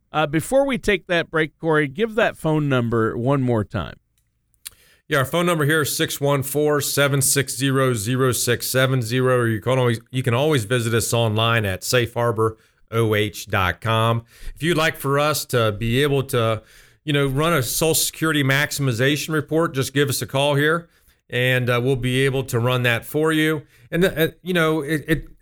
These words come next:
Speaker 2: the other thing that we can do with that is we can actually lay that on top of a financial plan to make sure that you're gonna have the retirement that you want.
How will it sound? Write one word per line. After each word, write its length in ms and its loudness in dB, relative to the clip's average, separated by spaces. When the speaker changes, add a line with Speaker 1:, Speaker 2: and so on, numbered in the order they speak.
Speaker 2:
the 120 0
other 160 0
thing 220 -2
that 80 0
we 100 2
can 180 -4
do 160 2
with 160 0
that 220 0
is 100 -2
we 100 -4
can 140 -2
actually 340 -2
lay 200 0
that 220 0
on 180 -2
top 400 -2
of 140 -6
a 60 0
financial 640 -2
plan 400 0
to 60 0
make 180 0
sure 320 0
that 220 -6
you're 80 0
gonna 180 0
have 180 2
the 80 -2
retirement 520 0
that 160 -4
you 120 0
want. 380 -2